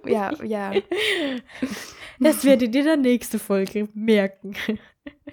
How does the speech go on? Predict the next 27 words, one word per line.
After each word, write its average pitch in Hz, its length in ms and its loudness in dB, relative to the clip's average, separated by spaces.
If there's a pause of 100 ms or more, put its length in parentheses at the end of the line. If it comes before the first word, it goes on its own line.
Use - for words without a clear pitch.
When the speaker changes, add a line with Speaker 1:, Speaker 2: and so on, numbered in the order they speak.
(2250)
Speaker 2:
Ja, 247 260 6
ich 262 100 -2
fand's 311 220 0
halt 277 280 0
so - 200 -2
krass, 285 520 -2 (300)
weil 220 640 4
Rick 277 260 4
und 254 140 4
Joe 240 240 8
haben 233 120 4
ja 220 60 4
dann 226 140 4
schon 214 140 0
den 208 100 2
Plan 220 360 0
irgendwie 214 240 0
gefasst, 214 640 -2 (140)
aus 220 200 2
Mystic 240 320 0
Falls 214 320 0
wegzuziehen 208 920 -2 (300)
und 214 280 0
so 208 260 0
ihre 214 200 2
Familie 208 380 2
aufzubauen. 170 600 -6